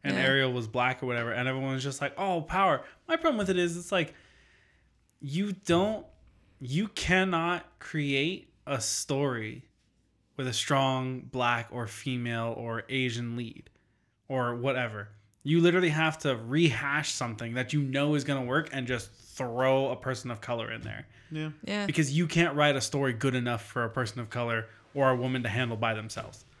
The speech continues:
Speaker 2: Yeah.
Speaker 3: Yeah.
Speaker 1: And that's basically what it is. And it's just like, that's what I'm disappointed in. That's why I don't like those movies and stuff like that, because it's just like,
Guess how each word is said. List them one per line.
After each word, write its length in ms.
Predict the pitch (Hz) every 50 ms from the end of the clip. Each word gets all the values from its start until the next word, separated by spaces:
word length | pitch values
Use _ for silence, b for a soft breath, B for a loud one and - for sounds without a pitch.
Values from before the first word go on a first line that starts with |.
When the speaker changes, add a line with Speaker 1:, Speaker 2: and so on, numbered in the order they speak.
| -
Speaker 2:
Yeah. 220 | 233 233 208 196 180 - -
Speaker 3:
Yeah. 100 | - 160
Speaker 1:
And 80 | 165 160
that's 100 | 160 156
basically 320 | 143 175 175 160 - 170 160
what 120 | 165 160
it 60 | 156
is. 200 | 156 143 123 113
And 80 | 127 143
it's 100 | 139 139
just 180 | - 165 151 -
like, 200 | 165 147 - - B B B B B
that's 180 | - 285 285
what 140 | 311 240 - -
I'm 240 | 151 160 170 165 151
disappointed 540 | 139 127 - 117 107 - 123 113 107 110 117
in. 40 | 113
That's 180 | 151 202 202
why 160 | - 247 202 - - -
I 240 | - 139 143 151 156
don't 180 | 151 151 151 151
like 180 | 156 160 156
those 180 | 160 175 165 156
movies 340 | 165 175 170 170 180 175 165
and 140 | 170 170 160
stuff 200 | - 185 175 180
like 160 | 180 175 180
that, 160 | 196 190 185
because 200 | 180 156 170 170
it's 140 | 170 160 -
just 200 | 190 170 - -
like, 200 | 190 170 151